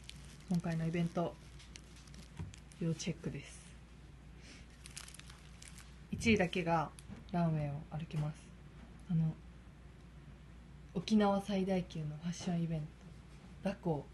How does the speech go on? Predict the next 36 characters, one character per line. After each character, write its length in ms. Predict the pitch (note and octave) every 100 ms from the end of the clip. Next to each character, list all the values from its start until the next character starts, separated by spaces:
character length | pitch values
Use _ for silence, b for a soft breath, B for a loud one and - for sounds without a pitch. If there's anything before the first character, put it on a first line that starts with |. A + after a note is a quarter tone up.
| -
ー 40 | F3+
琉 160 | G3+ G3
球 220 | G#3 G3
ア 80 | G3
ジ 120 | F#3
ア 80 | D3+
コ 100 | -
レ 120 | D#3+
ク 100 | D#3
シ 140 | - D#3+
ョ 60 |
ン。 20 | D3+ - - - - - - - - - - - - - - - - - - - - - - - - - -
出 100 | -
た 160 | F3+ D#3
い 80 | C#3+
ね。 300 | F3+ G#3 - - - - - - - - - - - - - - - - - - -
ま 160 | F#3+ E3+
あ、 20 |
み 140 | F#3
ゆ 100 | D4 B3
ち 120 | F#3
ゃ 60 |
ん 60 | D#3+
が 60 | C#3+
出 120 | D#3+
る 100 | E3+
ん 80 | D3+
で 80 |
ね。 320 | E3 A#3 A3 - - - -
私 140 | -
も 100 | E3+
出 140 | D#3+ F#3
な 120 | F3+
い 60 | E3
と 100 | E3
ね。 240 | A#3